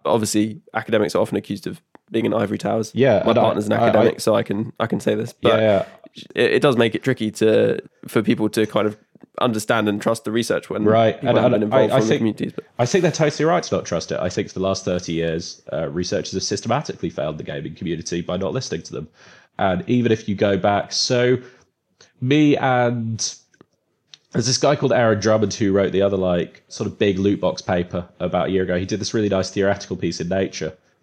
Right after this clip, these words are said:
Speaker 2: a journal called Nature Human Behavior. And I
Speaker 1: Hmm.
Speaker 2: was talking to him the other day, and, and we were both, before we stumbled onto loot boxes, just 'cause we were kind of interested in it, uh, we were both doing the same thing, which is exactly what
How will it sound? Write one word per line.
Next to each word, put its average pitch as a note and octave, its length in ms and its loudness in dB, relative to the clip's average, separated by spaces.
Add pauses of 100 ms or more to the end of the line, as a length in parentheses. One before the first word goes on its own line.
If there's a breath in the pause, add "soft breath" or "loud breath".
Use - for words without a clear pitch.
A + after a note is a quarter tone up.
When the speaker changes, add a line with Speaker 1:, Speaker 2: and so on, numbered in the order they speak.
Speaker 2:
a E2+ 200 -4
journal F2+ 280 -4
called F#2+ 140 -8
Nature F2+ 260 -4
Human E2+ 220 -6
Behavior. F2+ 460 -2 (580 soft breath)
And A#2+ 100 2
I - 20 4
Speaker 1:
Hmm. - 20 4
Speaker 2:
was A2+ 100 0
talking - 360 -2
to G2 160 -2
him E2+ 120 -2
the F2+ 100 2
other F2 160 -2
day, A#2 540 -2
and, F#2+ 480 -2 (400 soft breath)
and B2+ 100 2
we E3 100 6
were F#3 80 6
both, F#3 400 2
before F3+ 340 2
we C#3 340 4
stumbled B2+ 320 -2
onto A2 220 -2
loot B2 200 0
boxes, - 440 -6
just - 180 -6
'cause F2 100 -14
we F#2 80 -4
were F2+ 60 -6
kind F#2 180 -2
of F2 60 -2
interested G#2 520 -4
in - 80 -10
it, C#2+ 280 -4 (400 loud breath)
uh, G#2 160 2
we B2 80 4
were C3 60 6
both F3 260 2
doing G#2 200 0
the F#2 60 -4
same F2+ 240 0
thing, A#2 220 0
which F#2 140 -2
is - 100 -6
exactly B2+ 540 0
what G2+ 380 0